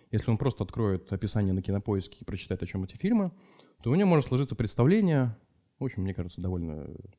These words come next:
правильное, довольно, а, близкое правде,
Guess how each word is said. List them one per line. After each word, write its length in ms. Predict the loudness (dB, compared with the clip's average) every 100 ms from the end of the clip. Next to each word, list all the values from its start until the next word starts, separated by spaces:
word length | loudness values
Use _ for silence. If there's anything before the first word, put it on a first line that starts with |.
| _
правильное, 380 | 2 2 2 0
довольно, 380 | -4 -6 -10 -14 -18 -20 _ _ _ -12
а, 400 | -10 -8 -8 -8
близкое 380 | -4 -4 -4 -2
правде, 440 | 0 0 -2 -6